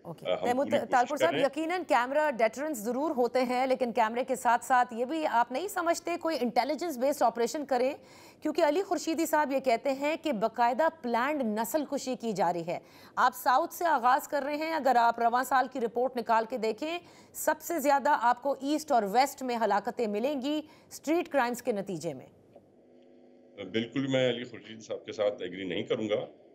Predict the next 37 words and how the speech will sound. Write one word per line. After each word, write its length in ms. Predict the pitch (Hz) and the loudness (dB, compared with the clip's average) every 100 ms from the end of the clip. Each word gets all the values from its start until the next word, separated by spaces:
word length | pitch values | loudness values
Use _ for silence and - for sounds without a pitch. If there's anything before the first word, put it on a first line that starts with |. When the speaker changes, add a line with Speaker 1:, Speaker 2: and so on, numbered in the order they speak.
| - | -6
Speaker 2:
क्योंकि 400 | 90 92 101 120 | -4 -4 -4 -4
गवर्नमेंट 420 | 123 90 92 113 113 | -2 0 2 0 -2
सिंसियर 580 | - 87 - 107 95 85 | -8 -10 -4 -2 0 2
है, 220 | 90 82 | 2 2
गवर्नमेंट 340 | 90 110 123 | -2 -2 -2
के 80 | 120 | -6
पूरे 420 | - - 104 117 127 - - | -12 -12 -4 0 0 -2 -6
एफर्ट्स 440 | - 113 107 - - - | -6 -6 -8 -12 -20 -6
हैं 240 | 98 113 110 | -2 -2 -2
कि 140 | 110 - | -10 -8
इस 160 | 113 - | -8 -8
क्राइम 260 | 92 95 | -6 -6
को 140 | 101 104 | -6 -6
कंट्रोल 360 | 92 87 95 | -6 -6 -8
किया 240 | 90 90 87 | -4 0 2
जाए। 220 | 101 110 | 4 4
आपने 240 | 98 101 | 2 -2
देखा 260 | 90 90 101 | -8 -2 0
है 120 | 92 | 2
बहुत 280 | 101 110 - | 2 0 0
से 80 | 101 | -2
अफसरान 400 | - 92 98 110 | -2 -4 -4 -4
को 140 | 107 | -8
सस्पेंड 460 | - 85 - 113 110 | -14 -12 -4 -4 -4
किया 220 | - 98 | -4 -2
गया 160 | 95 | 0
है, 120 | 95 98 | 0 0
बहुत 240 | 104 - | -2 -2
से 60 | 107 | -6
अफसरान 360 | - 107 120 | -4 -2 -2
को 260 | 127 113 - - - - | -4 -8 -10 -20 -18 -2
ट्रांसफ़र 340 | 113 123 135 | -2 0 -4
किया 240 | 123 110 104 | -4 -2 0
गया 200 | 104 98 | 2 4
है। 180 | 113 | 2
अ, 680 | 113 - - - 82 98 98 | 0 -8 -20 -14 -4 0 0
हिम्मत 300 | 95 123 127 | -2 -2 -2